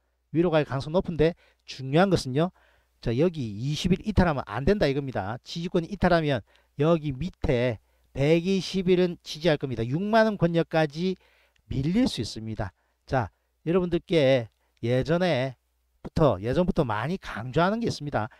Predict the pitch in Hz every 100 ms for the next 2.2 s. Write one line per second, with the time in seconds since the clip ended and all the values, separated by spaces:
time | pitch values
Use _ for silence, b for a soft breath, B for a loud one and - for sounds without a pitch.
0 | b b b - 185 190 202 233 220 226
1 | 220 - - - 131 196 175 127 156 147
2 | 127 127